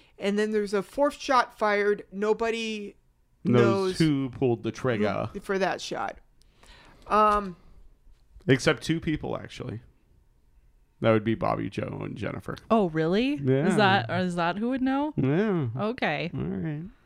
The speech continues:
Speaker 1: Yeah. Okay.
Speaker 2: <laughs>
Speaker 1: So, you know, but, but, uh, I know I said that that was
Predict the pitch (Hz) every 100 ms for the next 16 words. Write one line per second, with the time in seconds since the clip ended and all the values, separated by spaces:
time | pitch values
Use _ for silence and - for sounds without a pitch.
0 | - - 202 170 - - - 208 220 -
1 | 127 160 151 139 - 131 131 - - -
2 | - - - - - - - - - -
3 | - 294 262 - - - - - 247 254
4 | 233 226 - - 202 254 247 185 180 240
5 | 220 208 175 170 - - - - - -
6 | _ _ - _ _ - - - _ _
7 | - - 240 262 277 254 - 208 196 175
8 | - - _ _ 202 190 185 175 214